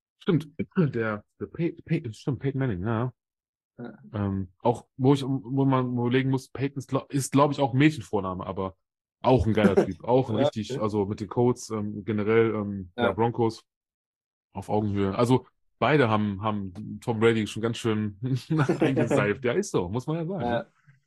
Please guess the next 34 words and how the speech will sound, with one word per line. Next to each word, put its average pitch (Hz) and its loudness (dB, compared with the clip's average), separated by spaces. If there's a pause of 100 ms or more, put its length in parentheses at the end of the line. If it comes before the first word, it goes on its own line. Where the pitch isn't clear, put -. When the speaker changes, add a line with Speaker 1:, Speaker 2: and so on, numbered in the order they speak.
(120)
Speaker 2:
Ja. 120 -10 (400)
Speaker 1:
Ähm, 107 2
hast 151 0
du 139 8
auch 123 4
einen 113 0
Lieblingsspieler, 139 0
so, 113 -2
so 110 -6
ein, 107 -6
oder 101 -6
ein 92 -6
Vorbild? 156 0
Ist 156 -8
das 156 -4
Deebo 147 -8
Sanders? 160 -2 (160)
Ja, 127 -2
Deebo, 120 -4
Deebo, 101 -12 (320)
Deebo, 85 -14 (220)
ja. 87 -10 (760)
Sanders, 95 -16
hab 123 -6
ich 120 -4
da 120 -2
Speaker 2:
Ähm, 110 -6
Speaker 1:
gesagt? 104 -6
Was 95 -14
rede 127 0
ich 98 -14
da? 90 -10 (800)
Speaker 2:
Deebo 131 6
Samuel? 143 2